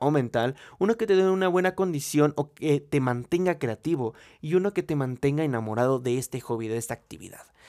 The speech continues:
Así que ahí lo tienes, el tercer chip instalado en tu brain, así que vamos a continuar con este hermoso podcast. Chip número cinco.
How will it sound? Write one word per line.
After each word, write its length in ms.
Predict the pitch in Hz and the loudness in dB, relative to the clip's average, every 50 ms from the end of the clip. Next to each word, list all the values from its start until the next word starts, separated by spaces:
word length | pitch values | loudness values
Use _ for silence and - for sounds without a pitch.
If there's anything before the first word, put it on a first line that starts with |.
| - - | -20 -12
Así 260 | - 135 - - 175 147 | -8 -4 -2 -2 -2 0
que 220 | 185 185 180 - - - - - | 2 0 0 0 -6 -18 -4 2
ahí 120 | - 160 | 4 4
lo 160 | 165 160 147 151 | 6 6 4 2
tienes, 440 | 139 135 123 110 104 113 - - - - - _ - | 0 -6 -6 -6 -6 -10 -14 -16 -20 -20 -20 _ -2
el 180 | - 139 139 | 0 0 4
tercer 340 | - 151 147 143 190 185 156 | 6 4 6 6 4 2 2
chip 260 | 151 - 202 196 190 - | 2 2 2 2 0 0
instalado 720 | - 185 175 160 151 - 165 160 165 165 160 156 170 165 - | -2 0 0 0 0 2 2 4 6 6 6 6 4 2 2
en 160 | 170 160 147 | 0 -2 0
tu 80 | 151 147 | -2 0
brain, 400 | 123 139 147 151 156 165 156 151 | 2 4 6 6 6 4 0 -4
así 340 | - 135 131 - - 156 147 | -4 -6 -4 -4 -4 -6 -4
que 300 | - 160 160 160 156 147 - - - - _ - | -2 -2 -2 -2 -2 -6 -12 -20 -20 -20 _ 2
vamos 380 | 135 147 151 156 156 151 151 | 4 4 6 6 4 2 2
a 140 | 139 131 - | 0 -2 -2
continuar 720 | - 156 156 151 147 151 - 131 120 120 117 104 101 - - - - - - - - - - _ _ _ _ _ _ - - - - _ _ | 0 0 2 0 0 -2 -4 -2 0 0 0 0 0 -4 -10 -18 -20 -20 -20 -20 -20 -20 -20 _ _ _ _ _ _ -20 -20 -20 -20 _ _
con 200 | - 127 117 113 | -2 0 2 2
este 380 | 120 113 - - 113 - - - | 2 0 0 0 0 0 0 -4
hermoso 560 | 110 110 110 113 113 117 - - - - - _ _ _ - | -6 -4 -2 -2 0 0 0 0 -2 -2 -4 _ _ _ -6
podcast. 640 | - 65 - - - - - - - - _ - - - _ - - - - _ _ _ _ _ _ _ _ _ _ _ _ _ _ _ _ _ _ _ _ _ _ _ _ _ _ _ _ _ _ _ _ _ _ _ _ _ _ _ | -6 -6 -6 -8 -16 -18 -16 -12 -12 -12 _ -14 -20 -20 _ -20 -20 -20 -20 _ _ _ _ _ _ _ _ _ _ _ _ _ _ _ _ _ _ _ _ _ _ _ _ _ _ _ _ _ _ _ _ _ _ _ _ _ _ _
Chip 340 | - - 156 165 165 156 - _ _ | -2 2 4 2 2 2 -2 _ _
número 500 | - 127 127 127 127 131 131 123 110 - | -6 -2 0 0 2 2 2 2 2 0
cinco. 500 | - - - 120 110 107 - - - - | -2 -2 -2 -4 -6 -8 -10 -16 -20 -20